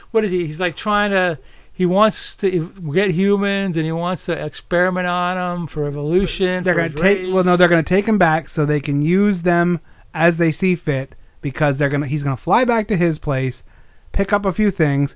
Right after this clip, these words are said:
Speaker 2: and then they're gonna come back and take over the earth.
Speaker 1: Yeah, right,
Speaker 2: Th-
Speaker 1: right.
Speaker 2: that old chestnut where, oh, we're ju-, he's, he's the scout, he's the scout, and he's checking everything out,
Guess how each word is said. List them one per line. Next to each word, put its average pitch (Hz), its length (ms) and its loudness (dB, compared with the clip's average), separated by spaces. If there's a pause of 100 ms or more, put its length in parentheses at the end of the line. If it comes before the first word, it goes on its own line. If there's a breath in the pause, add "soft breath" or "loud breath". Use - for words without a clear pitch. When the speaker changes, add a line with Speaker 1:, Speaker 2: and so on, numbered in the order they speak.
Speaker 2:
and 190 100 0
then 202 120 6
they're 196 100 6
gonna 180 160 4
come 180 160 4
back 170 240 6
and 160 180 2
take 160 260 2
over 143 180 2
the 135 100 0
earth. 110 260 -6
Speaker 1:
Yeah, 180 260 -4
right, 143 320 -8
Speaker 2:
Th- 123 120 -10
Speaker 1:
right. 160 180 2
Speaker 2:
that 185 240 8
old 165 320 6
chestnut 147 540 2
where, 156 260 4 (200 loud breath)
oh, 190 320 8
we're 185 160 4
ju-, 175 180 -2
he's, 185 260 0
he's 196 300 0
the 185 140 0
scout, 180 340 2
he's 185 220 -2
the 175 180 0
scout, 147 440 0 (400)
and 127 120 -4
he's 175 200 0
checking 180 320 2
everything 175 240 4
out, 143 280 0